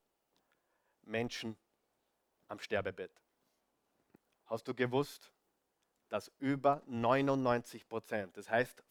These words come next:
faktisch jeder Mensch, also neunundneunzig von hundert, neunundneunzig Prozent sterben mit dem Gefühl, hör mir zu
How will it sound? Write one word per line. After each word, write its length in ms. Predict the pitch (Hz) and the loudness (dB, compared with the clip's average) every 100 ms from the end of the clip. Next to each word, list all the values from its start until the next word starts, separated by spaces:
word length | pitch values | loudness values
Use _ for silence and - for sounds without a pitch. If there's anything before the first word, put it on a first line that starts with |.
| - | 0
faktisch 600 | 123 - - 127 127 - - | 2 2 -6 -10 -10 -14 -20
jeder 400 | 107 117 117 117 | -4 0 2 0
Mensch, 420 | 95 - - - - _ _ _ _ _ _ _ - | -2 -12 -20 -20 -20 _ _ _ _ _ _ _ -4
also 280 | 110 120 - _ _ _ _ | 2 2 0 _ _ _ _
neunundneunzig 760 | 117 120 151 156 143 139 - 131 | 0 4 6 6 4 2 -4 -10
von 220 | - 123 110 | -6 -4 -4
hundert, 300 | 113 90 - _ _ _ _ _ | -8 -8 -16 _ _ _ _ _
neunundneunzig 1300 | 104 110 127 156 175 165 165 147 143 147 - - 135 _ _ _ _ | -10 4 6 6 6 4 6 4 4 0 -10 -10 -10 _ _ _ _
Prozent 560 | - 113 110 - 98 80 _ _ _ _ _ _ _ _ _ _ _ _ _ | -8 -6 -6 -8 -14 -14 _ _ _ _ _ _ _ _ _ _ _ _ _
sterben 960 | - - - 117 131 147 160 175 185 _ _ _ _ _ _ _ | -12 -10 2 6 6 4 2 0 -6 _ _ _ _ _ _ _
mit 260 | 117 120 123 | -6 -2 -2
dem 180 | 110 - | -4 -6
Gefühl, 760 | 110 - - 139 151 160 208 202 _ _ _ _ | -12 -12 -4 2 4 4 2 -4 _ _ _ _
hör 100 | 110 | -4
mir 100 | 127 | -4
zu 220 | - 175 | -2 -4